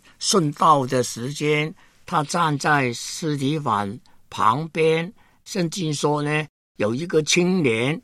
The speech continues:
名叫扫罗，哎呀，在哪里呢？呃，守着他们的，呃，人的衣-，衣裳。哇，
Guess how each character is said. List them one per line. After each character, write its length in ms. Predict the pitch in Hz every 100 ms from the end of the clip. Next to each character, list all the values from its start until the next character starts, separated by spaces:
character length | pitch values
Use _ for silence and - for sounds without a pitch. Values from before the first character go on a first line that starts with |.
| -
名 300 | 120 113 165
叫 300 | 202 170 135
扫 400 | - 107 104 104
罗， 460 | 101 110 135 165 - - - -
哎 160 | 156 143
呀， 300 | 135 113 107
在 180 | 170 165
哪 220 | 127 143
里 220 | 147 107
呢？ 240 | 117 139 143 _ - -
呃， 320 | 120 117 110
守 520 | 113 - - - 110 101 131
着 340 | 107 170 185 185 _ _ _ _
他 200 | - 180
们 160 | 143 151
的， 260 | 143 131 - -
呃， 120 | 151
人 260 | 151 131
的 140 | 160 147
衣-， 340 | 262 190 185 185 - -
衣 160 | 196 185
裳。 340 | 139 113 139 - - - _ -
哇， 200 | 202 135